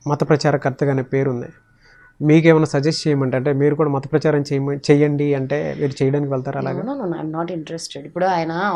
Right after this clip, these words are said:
Speaker 2: already పాస్టర్గా
Speaker 1: Yeah.
Speaker 2: చేశారు.
Speaker 1: Hmm.
Speaker 2: ఆయన అభిమానించే వాళ్ళు కొంతమంది బ్రదర్ అని పిలుస్తారు, కొంతమంది
Speaker 1: Hmm.
Speaker 2: కే పాల్ గారు అంటారు, కొంతమంది పాస్టర్ గారు అని పిలుస్తారు.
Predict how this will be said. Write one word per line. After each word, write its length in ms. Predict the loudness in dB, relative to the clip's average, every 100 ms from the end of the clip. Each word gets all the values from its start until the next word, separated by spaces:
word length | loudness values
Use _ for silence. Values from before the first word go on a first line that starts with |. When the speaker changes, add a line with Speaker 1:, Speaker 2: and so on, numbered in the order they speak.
| -2
Speaker 2:
already 320 | -2 -2 -2
పాస్టర్గా 420 | -2 -2 -2 -2
Speaker 1:
Yeah. 140 | 0 0
Speaker 2:
చేశారు. 640 | 0 -2 -4 -4 -6 -8 -16 _ -6
Speaker 1:
Hmm. 240 | -4 -6 -14 _ _ _ _ _ -6
Speaker 2:
ఆయన 440 | -2 0 -2 2
అభిమానించే 560 | 2 2 0 0 0 0
వాళ్ళు 160 | 0
కొంతమంది 280 | 0 0 0
బ్రదర్ 280 | 2 6 6
అని 160 | 6 2
పిలుస్తారు, 540 | -4 -4 -6 -6 -6
కొంతమంది 360 | -6 -6 -4 -4
Speaker 1:
Hmm. 80 | -2
Speaker 2:
కే 140 | -2
పాల్ 280 | 2 2 2
గారు 200 | 2 -2
అంటారు, 260 | -2 -6 -6
కొంతమంది 840 | -6 -4 -4 -4 -4 -4 -4 -8 -14 _ _ _ _
పాస్టర్ 320 | 4 4 2 2
గారు 200 | 4 4
అని 140 | -2
పిలుస్తారు. 600 | -6 -8 -6 -6 -6 -10